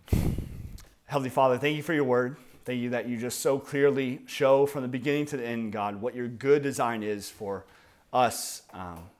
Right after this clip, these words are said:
in sexuality, oh God. Lord, we recognize that all of us have our own temptations. All of us have our own struggles and troubles, oh God.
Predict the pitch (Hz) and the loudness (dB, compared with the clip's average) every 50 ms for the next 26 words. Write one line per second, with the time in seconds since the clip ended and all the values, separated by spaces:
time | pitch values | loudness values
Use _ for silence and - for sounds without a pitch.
0 | _ _ _ - 107 104 101 98 87 - - - 135 117 - - 117 104 101 101 | _ _ _ -12 -10 -10 -10 -10 -12 -8 -6 -6 -4 -4 -4 -2 0 0 0 0
1 | 101 98 95 92 87 95 87 90 87 90 - _ _ _ _ _ _ _ _ _ | -2 -4 -6 -6 -6 -8 -8 -8 -10 -12 -16 _ _ _ _ _ _ _ _ _
2 | _ _ - 131 143 151 147 151 147 143 156 156 156 185 170 160 156 160 165 170 | _ _ 4 8 8 8 8 8 6 6 6 6 6 2 2 2 4 4 2 2
3 | 185 175 151 151 131 127 127 127 127 - _ _ _ _ _ - 123 139 147 156 | 0 0 0 2 2 2 2 0 -6 -14 _ _ _ _ _ 2 4 6 6 6
4 | 156 151 151 156 151 - - 143 139 143 143 139 135 123 120 123 131 135 135 131 | 6 4 2 0 -2 -2 -2 0 2 2 2 0 0 -2 -2 -2 -4 -4 -6 -6
5 | 131 - - - _ _ _ _ _ _ _ _ - 175 165 143 147 131 143 - | -8 -12 -16 -20 _ _ _ _ _ _ _ _ -4 -4 -2 0 0 0 0 0
6 | 170 165 190 214 - - - _ _ _ _ - 120 123 123 127 127 - - 135 | -4 -6 -8 -10 -12 -14 -20 _ _ _ _ -2 0 0 0 0 -2 -2 -2 -2
7 | 127 123 120 113 117 120 120 110 - - - - 147 139 139 147 156 151 160 160 | -2 -2 -2 -4 -4 -4 -6 -6 -8 -4 0 2 4 4 4 2 0 0 -2 -6
8 | - - - _ _ _ _ _ _ - 104 - - 151 135 135 131 139 139 120 | -12 -14 -18 _ _ _ _ _ _ -16 -14 -4 -2 0 0 0 0 -4 -4 -4
9 | 139 127 120 123 117 113 110 110 | -4 -6 -4 -4 -6 -6 -6 -8